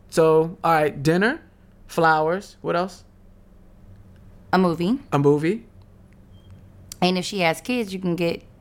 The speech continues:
Speaker 2: you bring, if she got a little girl, you bring something, a little, little box of candy for the little girl.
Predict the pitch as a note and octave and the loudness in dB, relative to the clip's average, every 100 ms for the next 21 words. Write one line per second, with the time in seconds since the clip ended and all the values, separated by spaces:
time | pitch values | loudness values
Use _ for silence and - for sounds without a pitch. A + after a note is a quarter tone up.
0 | - E3+ F3+ F3+ G3 F#3 E3+ D#3+ F#3+ F3 | -14 -8 -6 -4 -2 0 -2 -4 -2 -2
1 | E3+ F3 E3 F#3 F3+ F#3 F3+ F3+ F3 - | 0 -2 0 0 0 0 -2 -4 -4 -4
2 | F#3 - F3 F3+ F3+ E3+ - - F3+ E3+ | -6 -4 -2 0 0 0 -4 -4 -2 -2
3 | D#3+ E3+ E3+ - F3+ F3+ F3 - E3+ E3+ | -2 0 -2 -4 -10 -6 -6 -6 -6 -4
4 | D#3+ D#3 F3+ | -4 -2 -2